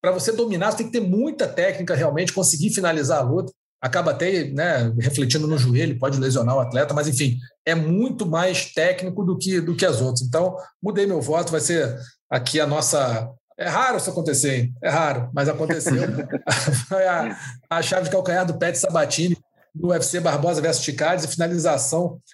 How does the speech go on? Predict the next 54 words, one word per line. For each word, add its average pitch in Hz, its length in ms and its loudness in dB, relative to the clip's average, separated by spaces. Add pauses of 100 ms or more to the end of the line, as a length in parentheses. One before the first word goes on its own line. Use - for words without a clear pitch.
(140)
por 233 160 0
unanimidade 175 800 0 (320)
aqui 147 460 0
na 143 340 0
finalização 147 420 0
da 170 80 2
semana 151 500 0 (280)
do 165 160 -2
podcast. 156 520 0
A 277 40 2
vergonha 269 340 0
da 247 100 0
semana, 226 360 0
né, 208 80 2
meus 151 160 0
amigos? 117 360 0 (220)
O - 100 -4
lutador 190 500 0
que 202 80 -4
no 185 200 0
evento 180 320 0
de, 151 400 0
de 165 200 -2
boxe 165 340 2
sem 170 180 0
luvas 180 400 0
foi 196 220 -2
pra 190 140 2
encarar, 160 360 0
evento 190 320 0
de 143 140 -4
boxe 214 380 0
sem 233 200 0
luvas, 160 380 0
o - 20 -8
cara 165 160 0
foi 180 140 -4
pra 196 100 -2
encarada 180 460 0
com - 60 -6
o 185 40 0
adversário 165 540 0
depois 170 240 -2
da - 80 2
pesagem, 170 500 0
faz 226 160 0
o 214 80 -2
quê? 180 120 0
O - 20 -2
que 294 80 0
que 320 60 -4
o - 40 -20
cara 277 200 0
faz? 127 320 -2